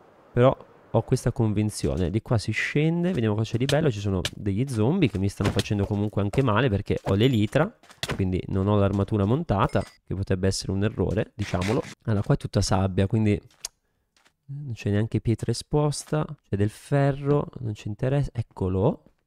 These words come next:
eccoci qua. Oro sia, bello, guarda quanto ce n'è.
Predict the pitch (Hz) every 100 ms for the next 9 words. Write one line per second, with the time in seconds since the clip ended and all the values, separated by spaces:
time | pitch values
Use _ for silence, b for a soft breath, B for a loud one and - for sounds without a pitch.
0 | _ - 110 - - - _ - - _
1 | _ - - 110 107 - 165 180 - -
2 | - 95 85 80 78 85 92 90 98 82
3 | 104 - 104 131 135